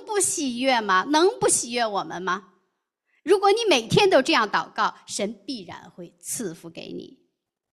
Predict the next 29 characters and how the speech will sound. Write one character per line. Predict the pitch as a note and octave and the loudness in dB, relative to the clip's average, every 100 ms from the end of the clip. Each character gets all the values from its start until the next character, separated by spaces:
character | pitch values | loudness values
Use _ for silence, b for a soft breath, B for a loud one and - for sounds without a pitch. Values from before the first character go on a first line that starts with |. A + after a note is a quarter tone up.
| _ _ - | _ _ -2
第 | F4+ | 0
三， | F4+ E4+ F4 - _ _ _ _ _ _ _ _ _ _ | 2 0 0 -10 _ _ _ _ _ _ _ _ _ _
神 | - C#4 D#4 G#4 | 0 6 6 6
喜 | - A3+ | 4 -2
悦 | A#3 C#4+ | 0 0
渴 | - - G3+ | 0 -4 -4
慕 | G#3+ A#3+ | -4 -10
他 | A3 G#3+ | -6 -6
引 | G3+ G3 A#3 | -4 -8 -8
领 | A#3+ F3 F3 | -8 -8 -10
的 | F3+ | -10
人。 | E3 - B3 _ _ _ _ _ _ _ _ _ _ _ _ B B B B | -10 -12 -16 _ _ _ _ _ _ _ _ _ _ _ _ B B B B
那 | A#4 G4+ | 0 2
雅 | G4+ | 4
比 | D#4+ | 2
斯 | - G#4 | 0 2
的 | F#4+ | 0
第 | F#4+ F#4 | 2 0
三 | - G4+ G4 | 4 4 6
个 | E4 | 4
祈 | - A#3 | 2 -6
求 | F#3 F#3+ A3+ | -4 -2 -2
呢， | B3 | -4
是 | B3+ G3+ | -6 -6
求 | - - G#3+ D4 | -6 -6 -6 -6
神 | - G3+ G3 G3+ _ _ _ | -6 -6 -6 -8 _ _ _
常 | - - F#3 F3 G#3 D4 | -6 -4 -2 -4 -4 -6
与 | C4 F3 | -6 -8
我 | E3+ | -10